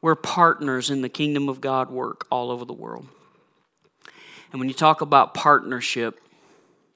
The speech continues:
you can't help but think about a few different things. Number one, partnership. When we partner,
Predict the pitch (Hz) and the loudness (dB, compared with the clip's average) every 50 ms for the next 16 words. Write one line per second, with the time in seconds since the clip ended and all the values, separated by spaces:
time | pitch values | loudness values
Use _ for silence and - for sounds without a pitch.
0 | _ _ _ _ _ _ _ _ _ - - - _ _ _ - 127 127 - 151 | _ _ _ _ _ _ _ _ _ -20 -20 -20 _ _ _ -16 -14 -6 0 2
1 | 147 131 151 139 139 143 139 123 - - 127 123 117 - _ _ _ _ _ _ | 2 2 2 0 2 2 2 2 0 -2 -6 -6 -6 -8 _ _ _ _ _ _
2 | _ - - 151 139 143 131 127 131 131 123 123 120 - - 139 135 131 135 123 | _ -4 -2 0 0 0 0 2 4 4 4 2 0 -4 -4 -4 0 0 0 -2
3 | - 127 95 - - 131 127 123 123 117 135 139 139 127 123 127 135 139 131 131 | -2 -6 -8 -8 -6 -6 -4 -4 -4 -4 -2 -2 -2 -2 -4 -4 -2 -2 -2 -4
4 | 123 - - 147 147 139 - 127 127 123 - - 127 123 123 - 123 123 120 135 | -4 -2 2 2 4 2 2 -2 -8 -8 -6 -4 -2 -2 -2 -4 -4 -6 -2 -2
5 | 143 143 - - 170 156 139 - 123 127 135 170 - | -4 -4 -4 0 2 2 2 2 -2 -4 -4 -4 -6